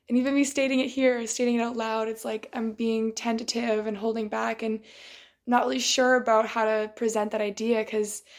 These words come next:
for me, I, if you know me from my past, I was very adamant on eating meat very regularly. I love it. It tastes so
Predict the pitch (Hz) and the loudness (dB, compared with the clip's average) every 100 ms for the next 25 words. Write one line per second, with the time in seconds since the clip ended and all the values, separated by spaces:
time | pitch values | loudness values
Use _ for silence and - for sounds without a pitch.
0 | - _ - 233 226 285 285 247 247 - | -20 _ -4 0 4 4 4 2 0 0
1 | 226 226 226 233 - - _ _ _ 247 | 0 0 -2 -4 -10 -20 _ _ _ -14
2 | 214 220 214 220 220 220 208 208 233 - | -8 -2 0 0 0 -4 -2 -2 -2 -4
3 | 214 202 - - 220 220 220 226 220 220 | -4 -4 -6 -4 0 0 -4 0 2 4
4 | 208 208 214 208 208 202 202 208 214 - | 2 0 -2 -4 -6 -6 -6 -6 -6 -2
5 | 214 208 208 208 202 208 202 202 220 247 | 0 0 0 -2 -2 -4 -4 -6 -8 -8
6 | 196 208 202 214 208 214 - 220 196 - | 0 0 0 -2 -2 -6 -2 -2 0 -4
7 | 196 | -6